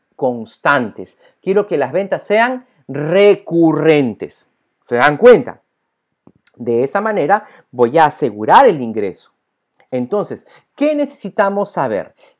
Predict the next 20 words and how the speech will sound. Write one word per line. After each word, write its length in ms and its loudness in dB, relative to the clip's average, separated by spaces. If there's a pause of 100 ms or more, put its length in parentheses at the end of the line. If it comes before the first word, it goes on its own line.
¿Qué 200 -2
es 100 -2
lo 140 -4
que 140 -4
necesitamos 800 -4
conocer? 680 -2 (800)
En 220 -6
primer 340 -2
lugar, 380 -2 (180)
¿de 200 -8
dónde 480 -2
vienen 420 -8
esas 240 -12
personas? 760 -8 (1300)
¿Son 300 -10
de 160 -6
Lima? 680 -4
¿Son 260 -14
de 120 -8
provincia? 880 -4